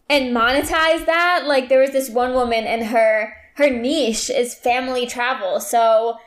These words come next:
her and her family get paid to travel the world. Like, come on, that is a dream come true.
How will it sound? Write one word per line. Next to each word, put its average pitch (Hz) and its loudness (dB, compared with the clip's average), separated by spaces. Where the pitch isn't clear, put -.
her 330 0
and 381 0
her 370 -2
family 269 -4
get 233 -2
paid 240 0
to 294 -2
travel 254 -2
the 214 0
world. 180 -2
Like, 240 0
come 339 -2
on, 262 -2
that 247 0
is 294 0
a 247 -2
dream 247 -2
come 247 -4
true. 220 -2